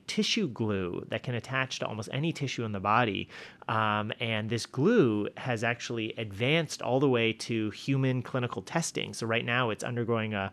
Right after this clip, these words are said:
a clinical trial in Europe as part of a company, Gecko Biomedical, um, that's testing it for vascular reconstruction. And if all goes well, it, it could be on the market in the near future.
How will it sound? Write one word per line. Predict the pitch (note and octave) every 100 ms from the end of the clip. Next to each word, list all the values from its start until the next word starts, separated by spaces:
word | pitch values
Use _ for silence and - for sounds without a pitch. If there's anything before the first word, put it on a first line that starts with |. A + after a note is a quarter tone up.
| - -
a | -
clinical | - C3 B2 A#2
trial | - A2 G#2+ G#2 G#2
in | - G#2
Europe | A2 E3 C3+
as | G#2+
part | - A2
of | G#2
a |
company, | - A2+ A#2+ A2+
Gecko | G2 B2 A2+ A2+
Biomedical, | G#2 G2 G2 B2 D#3+ - A2 G2+ - - -
um, | B2 A2+ G#2
that's | G#2+ -
testing | - B2+ - A#2
it | A2
for | - G#2
vascular | F#2+ G#2+ A#2 - A#2+ A2
reconstruction. | G#2 G2 G2 - - A#2+ - G2+ G2 G2
And | G#2+ G#2 G2+
if | G2+ -
all | A#2
goes | A2+ A2 G2
well, | E3+ G3
it, | A#2+ G2+
it | B2
could | - A#2+
be | A#2
on | G#2+
the | G#2
market | G#2 G#2+ G#2+
in | G2
the |
near | G2 G2+
future. | - G#2+ - -